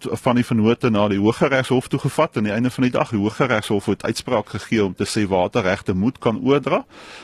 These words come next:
Die regering het nie binne, binne tyd geappelleer nie, ehm, binne die Hooggeregshof nie, maar toe besluit om dit eerder te verwys na die, na die grondwetlike hof toe. So die vyfentwintigste Augustus, ehm, gaan die grondwethof besluit, is hierdie werklike grondwethof saak. So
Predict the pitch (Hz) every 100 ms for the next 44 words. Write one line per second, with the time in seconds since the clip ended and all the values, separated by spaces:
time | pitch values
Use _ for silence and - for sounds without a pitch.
0 | - 104 107 104 147 147 147 120 117 190
1 | 135 113 117 110 104 113 120 - 139 131
2 | - 117 113 - 95 104 151 147 90 107
3 | - - - - 107 104 98 110 107 107
4 | 135 165 113 95 98 98 120 110 113 -
5 | 120 123 135 123 120 110 104 147 - 120
6 | 120 95 104 107 - 104 98 98 - 98
7 | 98 90 - 123 123 98 135 151 - 85
8 | 85 - 95 - - - - 107 - 147
9 | 170 156 139 - 113 - 170 - 110 -
10 | - 110 101 - 101 - 147 214 113 98
11 | 98 - 104 - 110 101 - 165 110 104
12 | 120 123 95 104 113 110 101 120 110 104
13 | 101 - 101 98 - - 131 78 - -
14 | 113